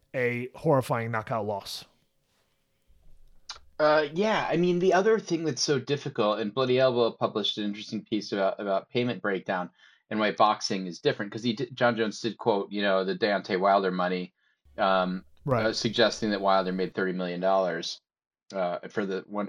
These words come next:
Speaker 2: for the second fight against Tyson Fury. The fact is,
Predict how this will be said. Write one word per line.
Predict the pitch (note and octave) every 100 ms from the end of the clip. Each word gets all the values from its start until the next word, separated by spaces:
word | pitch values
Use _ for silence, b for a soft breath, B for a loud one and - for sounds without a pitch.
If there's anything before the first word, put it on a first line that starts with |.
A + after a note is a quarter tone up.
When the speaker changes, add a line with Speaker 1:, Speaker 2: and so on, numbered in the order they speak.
| -
Speaker 2:
for | F#2+
the |
second | F#2 G2+ - D#2+
fight | G2+
against | F#2 F#2 -
Tyson | F#2+ F2+ F2
Fury. | C#3 C#3 A2+ - _ _ _ _ _ _ _
The | B2+ B2 _
fact | F#3+ A3+ - -
is, | C#3+ D3+ C3 G#2 F#2 -